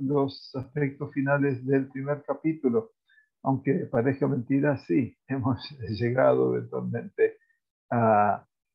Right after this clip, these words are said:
a estar ahora en el último capítulo, en el primer capítulo, al final, perdón,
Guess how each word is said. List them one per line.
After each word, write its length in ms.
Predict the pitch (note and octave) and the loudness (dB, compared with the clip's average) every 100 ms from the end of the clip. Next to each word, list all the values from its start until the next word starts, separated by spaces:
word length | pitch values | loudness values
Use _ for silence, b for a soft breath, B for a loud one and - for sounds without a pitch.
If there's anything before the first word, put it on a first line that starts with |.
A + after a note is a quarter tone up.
| _ _ _ - | _ _ _ -2
a 220 | A2+ G#2+ | 0 0
estar 460 | A2 - C3 B2 A#2+ - - C#3+ | -2 0 0 0 -4 -14 -16 -4
ahora 400 | B2 B2+ C3 B2 | 2 4 4 2
en 80 | A#2 | 2
el 200 | A2+ A#2+ | -2 -2
último 440 | C#3 C3+ C3+ B2 A2 | 0 2 0 -4 -4
capítulo, 480 | A2 - B2+ - C3 | -8 -4 -4 -4 -4
en 120 | B2 | -2
el 180 | A2+ A2 | -2 -4
primer 300 | A#2 B2 C3 | -4 -2 -2
capítulo, 480 | B2 B2 C#3 B2+ | -4 -4 -2 2
al 140 | A2+ A2 | 2 2
final, 360 | A2+ A#2+ C3+ | -4 -2 -2
perdón, 420 | C#3 C#3+ F3 F#3 | -2 0 2 0